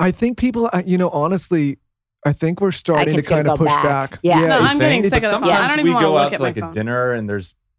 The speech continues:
Speaker 4: other kids there and they're all sitting at the table with their
Speaker 1: The iPad.
Speaker 4: iPads, just
Speaker 2: Yeah.
Speaker 4: watching a, a movie or playing a game. And
Speaker 3: Yeah,
Speaker 4: it's like,
Speaker 3: sometimes we have to do that with our
Speaker 2: Yeah.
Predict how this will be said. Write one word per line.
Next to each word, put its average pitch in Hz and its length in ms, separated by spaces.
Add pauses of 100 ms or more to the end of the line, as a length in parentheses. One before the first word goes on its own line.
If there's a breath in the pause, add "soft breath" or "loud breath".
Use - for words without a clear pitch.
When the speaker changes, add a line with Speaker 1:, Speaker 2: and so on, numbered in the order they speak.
Speaker 4:
other 113 260
kids 110 320
there 135 120
and 120 100
they're 107 160
all 110 220
sitting 110 320
at 101 140
the 98 80
table 101 420
with 98 140 (100)
their 95 220 (240)
Speaker 1:
The 123 80
iPad. 127 220 (260)
Speaker 4:
iPads, 139 60
just 135 180
Speaker 2:
Yeah. 156 180
Speaker 4:
watching 127 320
a, 98 180
a 101 100
movie 131 460
or 107 60
playing 110 300
a - 20
game. 110 340
And 160 120
Speaker 3:
Yeah, 262 160
Speaker 4:
it's - 20
like, 196 140
Speaker 3:
sometimes 302 500
we 285 140
have 277 220
to 254 100
do 247 200
that 233 200
with 208 120
our 208 120
Speaker 2:
Yeah. - 80